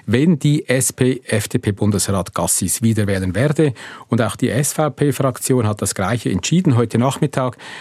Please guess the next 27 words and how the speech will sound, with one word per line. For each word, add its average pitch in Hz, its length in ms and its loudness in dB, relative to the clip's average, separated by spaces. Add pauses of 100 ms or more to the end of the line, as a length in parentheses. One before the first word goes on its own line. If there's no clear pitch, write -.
(120)
einen 123 240 4
offiziellen 123 480 2
S-P-Kandidaten 110 1080 0
zu 113 200 0
wählen, 139 400 2
sofern 143 800 0
sich - 280 0
die - 180 0
S 117 240 0
P 117 260 0
an 113 220 2
die 113 120 0
Konkordanz 98 840 -2 (440)
halte, 165 600 0
teilt 123 340 -2
die 127 60 2
S 117 160 0
V 107 80 -2
P 107 160 -2
mit. 131 240 2
Aber 110 160 0
was 113 160 0
das 104 240 0
genau 113 320 0
bedeutet, 135 520 0
das 107 160 -4
werden, 101 380 0